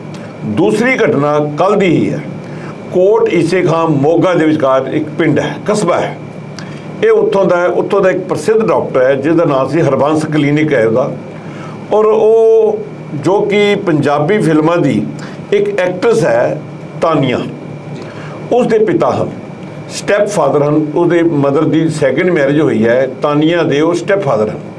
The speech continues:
ਔਰ ਉਸ ਏਰੀਆ ਦੇ ਵਿਚਕਾਰ ਕਾਫੀ ਪ੍ਰਸਿੱਧ ਹਨ, ਡਾਕਟਰ ਕੰਬੋਜ ਦੇ ਨਾਂ 'ਤੇ ਜਾਣੇ ਜਾਂਦੇ ਹਨ। ਕਹਿੰਦੇ ਹਨ ਕਿ ਦੋ ਨੌਜਵਾਨ ਉੱਥੇ ਆਏ ਉਹਦੇ ਹਸਪੀਟਲ ਦੇ ਵਿਚਕਾਰ, ਉਸ ਦੇ ਕੋਲ ਬੈਠ ਕੇ ਉਹਨਾਂ ਨੇ ਸਲਾਹ ਕੀਤੀ ਤੇ ਬਾਅਦ ਦੇ ਵਿਚਕਾਰ ਉਹਨਾਂ ਦੋਨਾਂ ਨੇ ਗੋਲੀਆਂ ਚਲਾ ਕੇ ਉਸ ਨੂੰ ਦੋ ਗੋਲੀਆਂ ਡਾਕਟਰ ਨੂੰ ਲੱਗੀਆਂ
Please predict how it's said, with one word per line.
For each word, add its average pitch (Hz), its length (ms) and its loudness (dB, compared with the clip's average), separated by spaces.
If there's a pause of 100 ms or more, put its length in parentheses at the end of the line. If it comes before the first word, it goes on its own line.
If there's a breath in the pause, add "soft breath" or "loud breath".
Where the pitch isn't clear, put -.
(580 loud breath)
ਔਰ 208 120 2
ਉਸ 220 220 4
ਏਰੀਆ 190 280 2
ਦੇ 202 80 4
ਵਿਚਕਾਰ 151 380 2
ਕਾਫੀ 175 460 0
ਪ੍ਰਸਿੱਧ 180 480 0
ਹਨ, 127 180 -2
ਡਾਕਟਰ 143 280 0
ਕੰਬੋਜ 151 440 2
ਦੇ 160 80 2
ਨਾਂ 131 180 2
'ਤੇ 143 100 0
ਜਾਣੇ 117 260 0
ਜਾਂਦੇ 98 300 -2
ਹਨ। - 100 -10 (560 loud breath)
ਕਹਿੰਦੇ 180 260 2
ਹਨ 185 120 0
ਕਿ 180 80 2
ਦੋ 170 440 2
ਨੌਜਵਾਨ 151 640 2
ਉੱਥੇ 143 200 0
ਆਏ 120 260 2 (340)
ਉਹਦੇ 165 180 2
ਹਸਪੀਟਲ 135 540 0
ਦੇ 147 100 2
ਵਿਚਕਾਰ, 143 360 0 (640 loud breath)
ਉਸ 196 120 4
ਦੇ 190 120 2
ਕੋਲ 175 180 2
ਬੈਠ 143 300 2
ਕੇ 170 220 0
ਉਹਨਾਂ 160 220 2
ਨੇ 147 60 2
ਸਲਾਹ 147 340 0
ਕੀਤੀ 156 500 2 (280)
ਤੇ 151 80 2
ਬਾਅਦ 156 380 0
ਦੇ 175 60 2
ਵਿਚਕਾਰ 147 360 2
ਉਹਨਾਂ 151 340 2
ਦੋਨਾਂ 139 340 0
ਨੇ 135 120 0
ਗੋਲੀਆਂ 139 500 2
ਚਲਾ 139 300 2
ਕੇ 120 280 2
ਉਸ 143 220 0
ਨੂੰ 151 200 2
ਦੋ 160 200 2
ਗੋਲੀਆਂ 147 360 2
ਡਾਕਟਰ 127 320 0
ਨੂੰ 117 100 0
ਲੱਗੀਆਂ 107 440 0